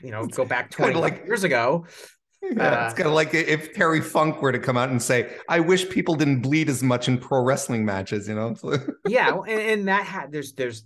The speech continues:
Speaker 1: there's tons and tons of examples of everyone becomes the old guy at the end of the bar grouching about how things aren't what they used to be. And we're all headed down that path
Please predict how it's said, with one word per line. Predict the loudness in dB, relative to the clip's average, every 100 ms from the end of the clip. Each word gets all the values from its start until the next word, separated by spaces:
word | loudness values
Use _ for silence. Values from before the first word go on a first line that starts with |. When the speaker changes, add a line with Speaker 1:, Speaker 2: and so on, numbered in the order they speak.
| -6
Speaker 1:
there's | -6 -6
tons | -14 -8 -8 -8 -10
and | -12
tons | -12 -10 -10 -12
of | -14 -12 -10 -12 -16 _ _ -8
examples | -6 -4 -6 -6 -8 -6
of | -8 -8 -4
everyone | 2 4 4 4
becomes | 0 -4 -6 -8
the | -4
old | -4 -4
guy | -2 0 0
at | -2
the | -6 -16
end | -12 -12
of | -10
the |
bar | -6 -4 -2
grouching | -4 -6 -6 -10
about | -10 -10 -10
how | -12
things | -12 -14 -14 -16 -18 _ -10
aren't | -8 -8
what | -10
they | -12
used | -14 -16 -16
to |
be. | -18 -20 -20 -20
And | -18 -20 -14
we're | 0 4
all | 4
headed | 4 0 -2
down | -4
that | -6
path | -10 -12